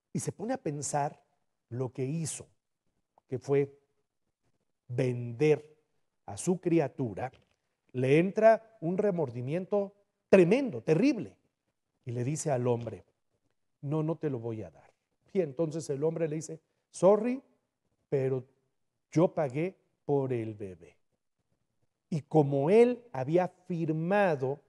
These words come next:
como familiar responsable, que se lleva a la criatura.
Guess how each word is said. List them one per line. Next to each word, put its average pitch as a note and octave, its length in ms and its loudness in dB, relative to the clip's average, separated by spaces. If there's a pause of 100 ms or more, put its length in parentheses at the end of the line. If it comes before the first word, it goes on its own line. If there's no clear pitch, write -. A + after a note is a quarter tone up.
(140)
como B2 360 -6 (120)
familiar C3+ 500 -4
responsable, F3 680 -8 (380)
que F3 100 4
se E3 180 0
lleva A3+ 300 -2
a A#3 60 0
la F#3+ 160 0
criatura. D#3+ 720 -4